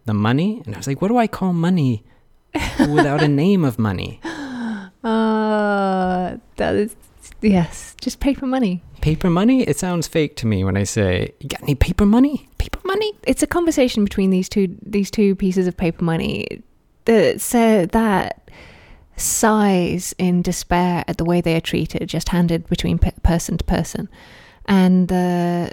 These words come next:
Speaker 2: the story makes the point that there are many nations that are thrown under the wheels of, um, other more powerful nations doing the same thing, but treating them simply as pawns on the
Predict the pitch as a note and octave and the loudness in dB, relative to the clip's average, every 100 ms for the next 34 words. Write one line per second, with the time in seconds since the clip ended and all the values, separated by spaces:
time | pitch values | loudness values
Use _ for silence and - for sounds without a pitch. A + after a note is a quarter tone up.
0 | - A3 G#3+ - G#3+ G3 F#3+ F3+ - E3+ | -12 -2 -2 0 0 2 2 0 -4 -8
1 | - G#3 F#3+ - - F3 E3 - - F3+ | -2 0 0 -2 -6 -4 -4 -8 -6 -2
2 | E3+ - E3 E3+ F3 E3+ E3+ F3 - - | -2 -2 0 0 2 2 2 0 -2 -6
3 | D3 - D#3 E3 - D#3+ E3+ F3 D#3+ D#3+ | -6 -6 -6 -4 -2 0 2 0 0 -2
4 | D#3+ E3 E3 D#3 D#3 - E3 E3 - - | 0 0 0 0 -2 0 -2 -2 -8 -18
5 | - - - - - F2 E2+ D3+ - - | -20 -20 -20 -12 -2 2 2 0 -6 -14
6 | _ _ _ _ - _ - A3+ G#3 F#3 | _ _ _ _ -20 _ 0 4 6 4
7 | F3+ - F#3+ F#3+ - D#3+ E3 - E3 D#3+ | 2 0 0 -2 -4 -4 -4 -4 -6 -2
8 | A3 G#3 F#3 E3+ E3+ E3+ - E3+ E3 - | 0 2 0 -2 -4 -4 -2 -2 -2 -4
9 | - - F#3 - E3+ D3+ D#3+ D#3 - - | -8 -2 -2 0 -2 -2 -2 -4 -8 -18
10 | - _ - - - G3 E3 E3+ E3 - | -20 _ -14 -8 2 2 4 0 0 -2
11 | F3 E3 E3 E3 E3 E3+ E3+ E3 | 0 0 -2 -2 -2 -2 -2 -6